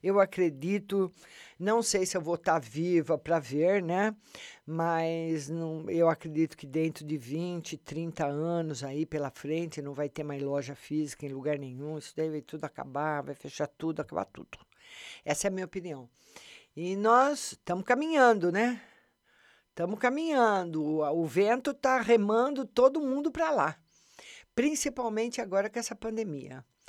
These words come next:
Então, nós precisamos, quem tem comércio, quem quer fazer alguma coisa por conta,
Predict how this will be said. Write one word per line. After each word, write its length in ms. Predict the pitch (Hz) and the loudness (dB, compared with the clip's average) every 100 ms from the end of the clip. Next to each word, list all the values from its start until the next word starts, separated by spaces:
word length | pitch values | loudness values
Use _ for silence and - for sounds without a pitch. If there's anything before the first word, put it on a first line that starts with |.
| - - | -20 -12
Então, 300 | 196 233 285 | -4 0 2
nós 240 | 285 277 277 | 4 2 0
precisamos, 1040 | - 311 330 - 294 180 190 208 208 202 | 0 2 2 2 -2 0 2 2 0 -2
quem 160 | 240 | -2
tem 180 | 240 277 | 0 -2
comércio, 1040 | 269 233 175 170 175 180 180 175 - 190 170 | 0 0 2 2 4 4 2 -2 0 0 2
quem 160 | 208 | 0
quer 180 | 196 226 | 2 -2
fazer 320 | 220 185 175 | -2 0 2
alguma 280 | 160 151 156 | 2 0 -4
coisa 240 | - 151 | -2 -4
por 200 | 156 175 | 0 0
conta, 540 | 151 170 185 226 143 | 2 2 0 0 -2